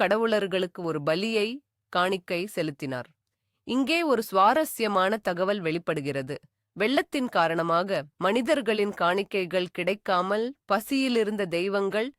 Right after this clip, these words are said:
ஈக்களைப் போல அந்த பலிக்கு மேல் மொய்த்தனர். உத்னபிஷ்டிம் பிழைத்திருப்பதைக் கண்டு அவர்கள் மகிழ்ச்சியடைந்தனர். ஆனால் வெள்ளத்தை உண்டாக்கியவரான கடவுள் என்லில் யாரோ ஒருவர் தப்பித்தது கண்டு கடும் கோபமடைந்தார்.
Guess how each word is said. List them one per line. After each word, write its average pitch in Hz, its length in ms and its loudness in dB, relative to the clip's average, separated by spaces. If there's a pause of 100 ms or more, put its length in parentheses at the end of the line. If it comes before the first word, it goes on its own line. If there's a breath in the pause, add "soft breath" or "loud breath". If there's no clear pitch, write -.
(280)
ஈக்களைப் 233 500 0
போல 208 400 2
அந்த 185 300 0
பலிக்கு 196 440 -2
மேல் 196 280 -2
மொய்த்தனர். 147 560 -4 (520)
உத்னபிஷ்டிம் 240 760 -2
பிழைத்திருப்பதைக் 196 720 -2
கண்டு 196 340 0
அவர்கள் 180 420 0
மகிழ்ச்சியடைந்தனர். 165 1000 -2 (360)
ஆனால் 165 580 0 (200)
வெள்ளத்தை 269 640 2
உண்டாக்கியவரான 208 1000 2
கடவுள் 233 420 4
என்லில் 185 480 -2 (340)
யாரோ 254 520 6
ஒருவர் 185 420 0
தப்பித்தது 196 640 -2
கண்டு 190 320 -2
கடும் 214 400 0
கோபமடைந்தார். 143 760 0